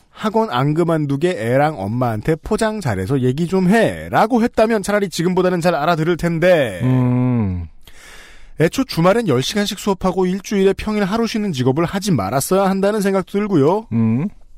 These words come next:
Speaker 1: 괄호, 시간급으로 할 때는 주말에 여섯 시간씩 해서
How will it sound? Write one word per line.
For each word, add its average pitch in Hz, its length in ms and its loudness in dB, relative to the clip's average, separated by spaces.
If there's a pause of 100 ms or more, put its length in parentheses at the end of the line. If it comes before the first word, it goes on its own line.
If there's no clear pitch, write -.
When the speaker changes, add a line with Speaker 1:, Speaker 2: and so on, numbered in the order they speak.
(500)
Speaker 1:
괄호, 143 320 0 (160)
시간급으로 156 640 0
할 131 100 0
때는 165 260 -2
주말에 139 320 0
여섯 117 200 -2
시간씩 175 420 -4
해서 98 320 -2